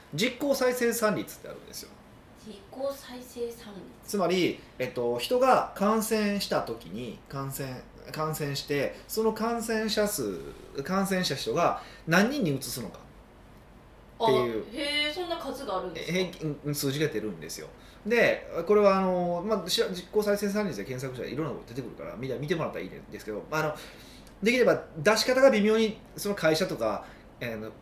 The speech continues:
Speaker 1: その、団体によって違うから、一個ずっと見続けてもらうと一番いいと思うんですけど、あの、そうすると、あの、なんていうかな、分かることがあって、で、一前後ぐらい、今、い-、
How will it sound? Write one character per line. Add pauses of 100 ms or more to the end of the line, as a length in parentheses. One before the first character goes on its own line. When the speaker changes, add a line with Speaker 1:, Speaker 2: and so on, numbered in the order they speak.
(180)
Speaker 1:
そ
の、
団
体
に
よ
っ
て
違
う
か
ら、
一
個
ず
っ
と
見
続
け
て
も
ら
う
と
一
番
い
い
と
思
う
ん
で
す
け
ど、 (440)
あ
の、
そ
う
す
る
と、 (600)
あ
の、 (1080)
な
ん
て
い
う
か
な、
分
か
る
こ
と
が
あ
っ
て、 (1300)
で、 (120)
一
前
後
ぐ
ら
い、 (140)
今、
い-、